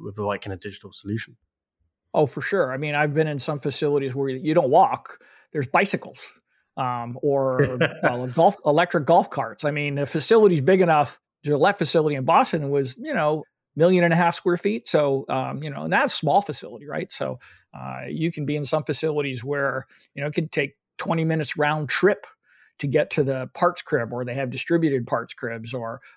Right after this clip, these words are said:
Speaker 2: the parts you need are never where you want, when you want, or the, you know, the help you need or the information you need. And very often you go out to look at something and you have to make a long cycle trip. And that's just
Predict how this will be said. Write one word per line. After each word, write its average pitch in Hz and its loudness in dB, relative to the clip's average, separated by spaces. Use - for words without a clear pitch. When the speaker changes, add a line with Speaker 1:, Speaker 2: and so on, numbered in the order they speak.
Speaker 2:
the 135 -4
parts 196 2
you 180 6
need 175 2
are 156 6
never 156 4
where 151 6
you 143 2
want, 143 0
when 147 -2
you 127 -4
want, 113 -10
or 135 0
the, 127 -4
you 143 -2
know, 131 -4
the 123 -8
help 156 2
you 143 -4
need 131 -4
or 120 -8
the 131 -6
information 143 -4
you 127 -6
need. 120 -10
And 131 -4
very 170 8
often 143 2
you 143 -4
go 156 4
out 151 2
to 143 0
look 143 0
at 135 -2
something 139 -2
and 135 -6
you 123 -6
have 135 -4
to 139 -10
make 131 -10
a 123 -10
long 123 -6
cycle - -10
trip. - -10
And 76 -12
that's - -6
just - -14